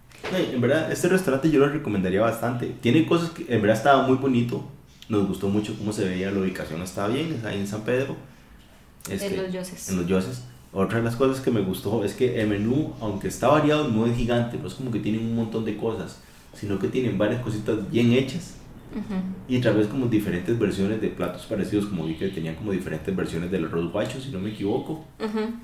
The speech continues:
Speaker 1: Y no sé si era lo mismo con los pescados, pero por lo menos ofrecían dos o tres tipos de pescado.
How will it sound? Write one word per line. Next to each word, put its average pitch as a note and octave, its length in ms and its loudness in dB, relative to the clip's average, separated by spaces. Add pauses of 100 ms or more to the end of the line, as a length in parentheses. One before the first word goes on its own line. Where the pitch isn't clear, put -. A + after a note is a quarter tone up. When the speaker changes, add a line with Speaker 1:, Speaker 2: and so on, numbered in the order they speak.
(520)
Speaker 1:
Y F2 460 -2
no F2 140 -2
sé F#2 140 -2
si G2+ 140 -4
era F#2 100 0
lo F#2+ 120 0
mismo F2 240 -4
con F#2 120 -6
los D#2 80 -10
pescados, - 460 -6
pero D#2+ 140 -8
por F#2+ 100 -2
lo A#2 60 0
menos C3+ 120 -4
ofrecían G2 320 -2
dos G2+ 200 0
o G2 60 -8
tres - 200 -8
tipos E2+ 220 -6
de F#2 80 -2
pescado. - 600 -10